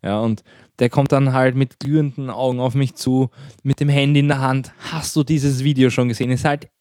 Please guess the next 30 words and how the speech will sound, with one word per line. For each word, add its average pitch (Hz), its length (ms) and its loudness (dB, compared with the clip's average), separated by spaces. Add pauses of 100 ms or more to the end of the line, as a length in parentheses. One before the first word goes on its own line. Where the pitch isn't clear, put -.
(200)
irgendwas, 123 960 0
Call 127 340 2
of 123 160 -2
Duty 123 420 -4
oder 113 200 -4
Battlefield“, 120 720 -6
ja. 117 240 -2 (300)
Und 127 60 -14
dann 131 140 -4
drückt 139 260 2
auf 135 220 -2
Play 123 240 4
und 131 180 0
dann 120 200 -4 (800)
springt 147 440 -4
irgendwer 139 760 2
mit 139 100 2
einem 135 380 2
Jeep 143 540 -4
genau 131 360 0
da 127 260 0
in 127 140 -4
die 123 160 -4
Gasse 120 800 2
oder 117 580 0
drüber 120 380 -2
f-, 113 320 -6 (340)
ein 127 120 -4
Flugzeug 123 800 0
und, 117 260 -6